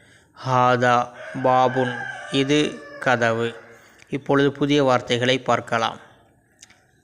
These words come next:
இது புத்தகம், அதற்கு அரபில கிதாபுன். ஹாதாவை சேர்த்துக்கோங்க. ஹாதா, இது கிதாபுன், புத்தகம். பேனா,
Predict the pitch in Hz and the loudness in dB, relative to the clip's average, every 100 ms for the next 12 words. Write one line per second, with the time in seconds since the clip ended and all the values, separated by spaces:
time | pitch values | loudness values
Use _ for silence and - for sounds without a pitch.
0 | _ _ _ _ _ _ _ 135 135 147 | _ _ _ _ _ _ _ 0 2 0
1 | - 131 123 139 123 117 - - - 131 | 0 -6 -2 0 2 0 -6 -20 -6 -2
2 | 131 127 127 127 120 123 123 143 - - | 0 0 2 2 2 0 0 0 -4 -8
3 | - 123 123 117 113 120 113 - - _ | -8 -2 2 2 0 -4 -8 -18 -20 _
4 | _ _ - - 135 131 123 120 131 131 | _ _ -20 -2 2 4 4 2 2 0
5 | 123 131 120 113 113 110 - _ _ _ | -4 -4 -6 -4 -4 -6 -8 _ _ _
6 | _ _ - 120 120 120 123 117 110 - | _ _ -2 2 4 4 4 2 0 -8
7 | - - - 123 135 147 - - - - | -20 -12 -6 -2 0 0 -4 -14 -20 -6
8 | 135 123 120 117 113 117 113 - - - | -6 0 2 2 0 -6 -8 -16 -18 -10
9 | 131 127 131 120 113 113 - - _ _ | -10 0 2 2 0 -8 -20 -20 _ _
10 | - _ _ _ 135 131 123 120 123 | -20 _ _ _ 0 4 4 2 2